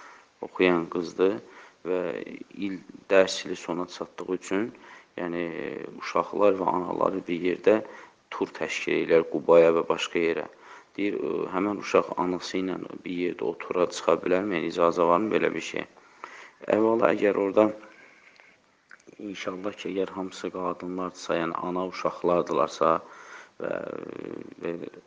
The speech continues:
yəqin ki, bir günlük, az, bir gündən də az vaxt, yəni səhər gedib yəqin gün orta axşam tərfizat qayıdırlar. İnşallah çıxa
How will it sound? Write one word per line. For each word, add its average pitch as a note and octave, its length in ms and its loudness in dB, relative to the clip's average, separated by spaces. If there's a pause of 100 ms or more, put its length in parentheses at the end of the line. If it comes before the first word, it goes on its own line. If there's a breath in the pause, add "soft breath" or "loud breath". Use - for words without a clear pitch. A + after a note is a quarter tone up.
(1000)
yəqin F2 400 2
ki, E2+ 220 -6
bir G2 200 -2
günlük, F2 460 -4 (300)
az, E2 280 0 (520 loud breath)
bir G2+ 200 -4
gündən F#2+ 320 -2
də D#2+ 140 2
az D#2+ 100 -6
vaxt, D#2 240 -8
yəni E2+ 160 -4
səhər F2+ 300 -2
gedib F2 260 0
yəqin F2+ 320 4
gün E2+ 160 -2
orta D#2+ 240 -2
axşam - 240 -10
tərfizat - 560 -2
qayıdırlar. D#2 640 2 (1400 loud breath)
İnşallah G#2+ 440 6
çıxa - 240 0